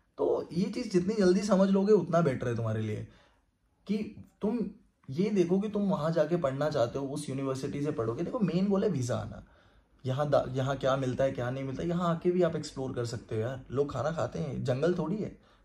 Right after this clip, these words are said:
लोग खाना भी खाते हैं, लोग कमाते भी हैं, लोग रहते भी हैं। लोग पागल थोड़ी हैं, मैं पागल थोड़ी दो साल से यहाँ पे हूँ, कमा रहा हूँ, खा रहा हूँ, तभी तो हूँ। अगर यहाँ कुछ नहीं होता तो मैं India बैठा होता। ये चीज़ क्यों नहीं समझते आप लोग? ये चीज़ समझोगे तो सही रहेगा यार। देखो मैं आपका भाई हूँ,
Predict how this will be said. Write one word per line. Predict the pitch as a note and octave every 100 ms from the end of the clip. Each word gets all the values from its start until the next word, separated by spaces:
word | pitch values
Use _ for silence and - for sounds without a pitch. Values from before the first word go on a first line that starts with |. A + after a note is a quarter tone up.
| C3
लोग | C#3+ C3+
खाना | A#2+ D3
भी | D#3
खाते | C3 A#2
हैं, | C#3+
लोग | C#3 C#3
कमाते | C3+ A#2+ A#2 D3+
भी | C#3
हैं, | C3
लोग | C#3 C3+
रहते | A#2+ A#2+ C#3+
भी | B2+
हैं। | C3+
लोग | E3 C3+
पागल | B2+ E3+ D#3+
थोड़ी | E3
हैं, | G3 C3+ A#2
मैं | C3 D3
पागल | D3 F3+
थोड़ी | F3+ G3+
दो | C#3+ C#3+
साल | C3+ C3
से | C#3
यहाँ | B2
पे | B2
हूँ, | A2 A2+ - - _ _ _
कमा | B2+ C3+ C#3
रहा | D3
हूँ, | C#3+
खा | B2+ B2+
रहा |
हूँ, | C#3+
तभी | C3+ C#3
तो | C#3+
हूँ। | C#3+ D3+ - _ _ A#2
अगर | C3+
यहाँ | C#3
कुछ | C#3+ -
नहीं | D#3
होता | C#3 C#3
तो | C#3+
मैं | C#3+ C#3+
India | D#3 F3+ E3
बैठा | D3 D3
होता। | B2+ B2 - - _ _ -
ये | D#3 D#3+
चीज़ | F3+ F#3+
क्यों | F#3+ F#3+
नहीं | F#3
समझते | D#3 B2+ -
आप | A2+ G2 G#2
लोग? | F2 - - _ _ -
ये | E3
चीज़ | A3+
समझोगे | - D#3 E3+ G#3+ A3+
तो | A#3
सही | F#3 D#3
रहेगा | C#3 A#2 A#2
यार। | A#2 A#2+
देखो | F#2+ E3 A3
मैं | G#3+
आपका | G#3 G3
भाई | F3 B2+ B2
हूँ, | A2+